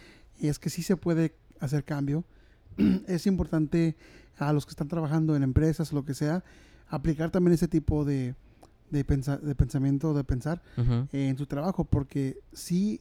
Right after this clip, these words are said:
Speaker 1: sí afecta mucho el hacer esos cambios de comportamiento para poder hacer un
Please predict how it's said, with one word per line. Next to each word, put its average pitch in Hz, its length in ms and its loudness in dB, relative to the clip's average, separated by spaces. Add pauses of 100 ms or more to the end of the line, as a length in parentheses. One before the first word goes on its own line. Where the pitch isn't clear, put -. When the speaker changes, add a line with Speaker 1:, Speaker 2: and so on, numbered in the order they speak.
Speaker 1:
sí 180 320 -4
afecta 165 400 -4
mucho 156 560 -2 (540)
el 135 560 0
hacer 135 260 -4
esos 160 300 -4 (800)
cambios 151 520 0 (300)
de 156 100 -2
comportamiento 143 720 2
para 135 240 -6
poder 143 280 -6 (280)
hacer 143 260 -6
un 143 340 -2